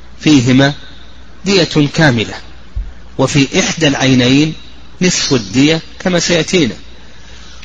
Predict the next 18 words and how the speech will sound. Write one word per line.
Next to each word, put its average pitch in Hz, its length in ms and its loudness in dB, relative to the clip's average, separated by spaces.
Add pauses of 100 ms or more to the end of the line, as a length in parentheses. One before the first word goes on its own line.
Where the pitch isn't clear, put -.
(140)
وكذلك 156 640 2
أيضًا 151 560 2 (1400)
في 151 160 2
الرجلا-، 135 640 2 (160)
في - 80 0
الرجلي-، 139 540 4
في - 80 -4
اليدين 135 500 4 (1400)
دية 135 580 2
كاملة، 117 480 2 (520)
وفي 151 500 4
إحداهما 139 800 4 (600)
نصف - 320 2
الدية. 120 440 2 (840)
ويدل 190 460 4
لهذا 139 360 2
الضابط 120 600 0
أيضًا 143 480 2